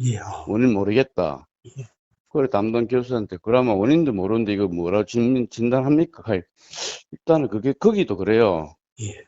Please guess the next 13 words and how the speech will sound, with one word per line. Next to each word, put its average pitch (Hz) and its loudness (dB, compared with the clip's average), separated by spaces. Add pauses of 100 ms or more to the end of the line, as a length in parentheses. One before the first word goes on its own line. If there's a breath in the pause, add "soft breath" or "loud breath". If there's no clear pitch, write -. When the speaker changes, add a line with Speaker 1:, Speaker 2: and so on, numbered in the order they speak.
(440)
Speaker 2:
그 98 2
어떤 98 0
미세혈관이 127 2
문제일 113 2
수 - -10
있다. 107 -4
그거는 120 2
우리가 98 0
의료 92 0
장비로 113 0
안 87 -6
나옵니다 107 0
이러더라고. 87 -2